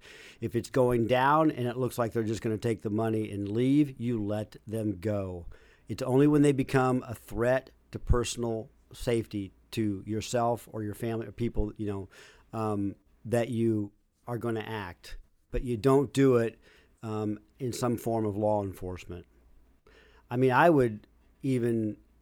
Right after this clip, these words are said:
say on your own property, if you see on your Ring camera that somebody is stealing your kid's bike, um,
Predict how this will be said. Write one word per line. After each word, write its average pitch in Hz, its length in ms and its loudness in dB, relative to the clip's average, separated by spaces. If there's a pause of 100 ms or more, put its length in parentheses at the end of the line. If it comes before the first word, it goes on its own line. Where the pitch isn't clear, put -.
(440)
say 131 380 4
on 127 220 0
your 120 180 0
own 127 220 0
property, 104 840 4 (540)
if 120 400 -2
you 120 640 0
see 143 400 4
on 123 180 -2
your 117 200 2
Ring 123 340 2
camera 113 840 2 (240)
that 110 400 -2
somebody 123 440 2
is 104 140 0
stealing 120 440 0
your 107 140 -2
kid's 101 340 -2
bike, 110 580 0 (540)
um, 110 400 -4